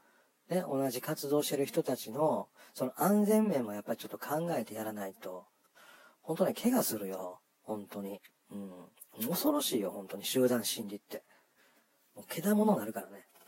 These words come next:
一人やったらね、何にもできないんやけど、もう、大勢になったらね、急になんかもう攻撃的になるからね。まあ、これはまあ、人間だけじゃないのかもしれないけど、いや、人間だけかな、こういうのって。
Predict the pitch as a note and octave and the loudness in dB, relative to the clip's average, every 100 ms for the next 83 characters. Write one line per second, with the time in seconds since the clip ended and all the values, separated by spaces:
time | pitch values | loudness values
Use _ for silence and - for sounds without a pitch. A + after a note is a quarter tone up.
0 | _ - - - - - - B3+ F#3 D3 | _ -20 -20 -20 -14 -4 8 8 10 6
1 | - A2+ D#3 D3+ B2 C#3 A#2 B2 A#2+ G#2+ | 0 2 4 4 4 0 0 0 0 -2
2 | F#2+ F2 E2+ E2 E2 - _ _ _ _ | -6 -8 -6 -6 -8 -12 _ _ _ _
3 | - C#3+ C#3 C#3+ C3 B2+ - - - - | -4 2 4 4 2 0 -6 -12 -14 8
4 | A3 A#3+ A#3 F#3+ A#2 - A2 - B2 - | 12 12 12 8 4 -2 -4 -2 -4 -4
5 | - G#3+ G3+ D#3 B2 A2 - G2+ G2 G2 | 2 4 4 4 2 0 -4 -2 -4 0
6 | - C3 - - - A2 F2+ F2 - D2+ | 2 2 0 -6 -6 -4 -4 -6 -8 -6
7 | - - _ _ _ _ _ _ - - | -6 -8 _ _ _ _ _ _ -20 -20
8 | _ _ - C#3 C3 D#3 D#3+ E3 D#3+ D#3 | _ _ 0 4 4 4 6 6 6 4
9 | A2 A#2 B2 B2 B2 C3 D3 C3+ A#2 C3 | 2 0 0 0 0 0 2 0 0 0
10 | B2+ - C3+ D3+ - C#3+ C3+ A2+ A2 - | -4 -6 -4 -2 0 2 2 0 -4 -10
11 | G#2+ A2 A2+ A2 B2 G3+ F3 E3 D3+ - | -12 -10 -6 -6 -2 -2 0 0 -2 -2
12 | A#2 A2+ G#2+ - - - | -2 -2 -2 -6 -8 -10